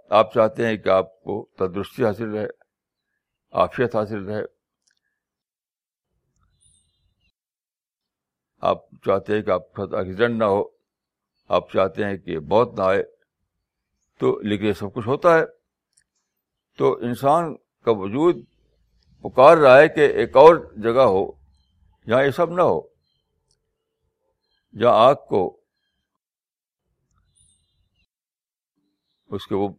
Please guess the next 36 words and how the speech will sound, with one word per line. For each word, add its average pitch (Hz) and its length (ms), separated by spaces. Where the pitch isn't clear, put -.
اس - 140
کو 107 160
وہ 101 180
سچے 127 260
مناظر 110 340
دیکھ-، 110 280
دیکھنے 110 340
کو - 100
ملے، 131 240
کان 131 240
کو 113 160
سچے 104 340
نغمات 101 400
سننے 120 260
کو 110 120
ملے، 113 200
ٹیسٹ 113 240
بڈز 117 280
جو 131 100
ہے 131 60
ان 110 160
کو 110 140
سچی 107 480
چیزیں - 460
کھانے 113 300
کو 117 140
ملے، 123 200
دماغ 123 400
جو 135 180
ہے 139 80
وہ 110 400
سچے 117 320
ماحول 107 340
میں 120 80
سوچ 120 280
سکے، - 380